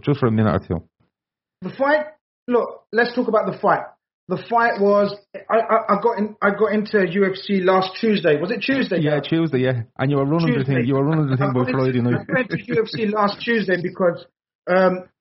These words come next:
Speaker 2: listeners and viewers will, will not n-, be aware of our, our WhatsApp group where sort of it's ninety-eight percent Irish lads.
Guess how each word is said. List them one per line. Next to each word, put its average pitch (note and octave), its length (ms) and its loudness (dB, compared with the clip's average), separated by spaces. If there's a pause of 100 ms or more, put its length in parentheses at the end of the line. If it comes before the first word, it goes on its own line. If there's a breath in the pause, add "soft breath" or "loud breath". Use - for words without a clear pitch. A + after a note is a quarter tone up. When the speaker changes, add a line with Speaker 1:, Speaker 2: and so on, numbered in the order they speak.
(120)
Speaker 2:
listeners G#3 480 2
and F#3 140 -2
viewers F3+ 420 2
will, F#3 440 0 (160)
will F3+ 160 -2
not G#3+ 180 2
n-, F#3 420 -2
be F#3+ 120 2
aware F3+ 400 4
of D3 80 -4
our, D3+ 360 -2 (420)
our E3+ 100 4
WhatsApp E3+ 500 0
group D3+ 300 0
where D#3 500 2 (300)
sort F3 140 2
of D#3 120 0
it's - 380 -6
ninety-eight F3 680 0
percent D#3+ 380 -2
Irish E3 360 0
lads. C3 420 -4